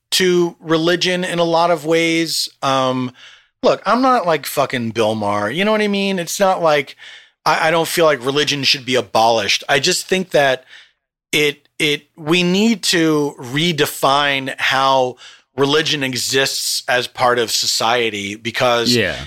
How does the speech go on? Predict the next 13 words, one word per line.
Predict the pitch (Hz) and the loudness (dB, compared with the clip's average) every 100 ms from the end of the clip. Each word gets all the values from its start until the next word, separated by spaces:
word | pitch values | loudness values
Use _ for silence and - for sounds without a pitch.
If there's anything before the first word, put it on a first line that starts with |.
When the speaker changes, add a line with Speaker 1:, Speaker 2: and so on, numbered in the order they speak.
| - | -4
Speaker 1:
it's | 190 170 | -4 0
getting | 240 262 | 0 2
in | 269 | 2
the | 269 | 2
way | 262 294 | 2 0
sometimes. | 277 247 220 202 170 131 113 107 - | 0 -2 -2 0 0 0 -4 -6 -4
And | 175 | -2
it's, | 202 170 - | -2 -4 -8
Speaker 2:
Yep. | - 190 - | -2 0 0
Speaker 1:
it's, | - - - - - - _ _ | -6 -8 -12 -20 -20 -20 _ _
you | 202 | 2
know, | 214 202 214 - | 2 2 0 -2
it, | 202 | -2